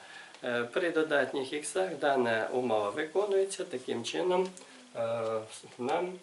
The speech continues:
е, дане значення b підходить.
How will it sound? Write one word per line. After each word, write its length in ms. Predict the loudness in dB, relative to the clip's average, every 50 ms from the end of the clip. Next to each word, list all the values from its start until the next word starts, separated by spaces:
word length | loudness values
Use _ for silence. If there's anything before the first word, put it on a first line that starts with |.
| -18 -20 -20 -20 _ _ -20 _ _ _ _ _ _ _ _ _ _ -20 -20 _ _ _ _ -10
е, 240 | -8 -6 -4 -4 -4 -6 -8 -10 -8 -2
дане 460 | 2 2 2 2 0 -2 -2 -4 -4 -4 -8 -6
значення 480 | -4 -2 -2 -2 -2 -4 -2 -2 -2 -2 2
b 120 | 0 0 0 0 -8 -10 -12
підходить. 600 | -12 -12 -12 -8 -6 -6 -6 -4 -4 -4 -6 -6